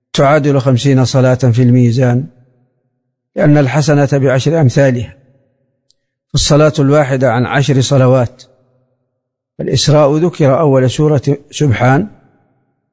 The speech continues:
سورة بني إسرائيل، والمعراج ذكر أول سورة النجم، في الآيات التي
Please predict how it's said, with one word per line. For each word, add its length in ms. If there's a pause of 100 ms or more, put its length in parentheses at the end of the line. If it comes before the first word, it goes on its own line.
(380)
سورة 440
بني 240
إسرائيل، 680 (840)
والمعراج 600
ذكر 440
أول 280
سورة 380
النجم، 540 (1120)
في 80
الآيات 500
التي 480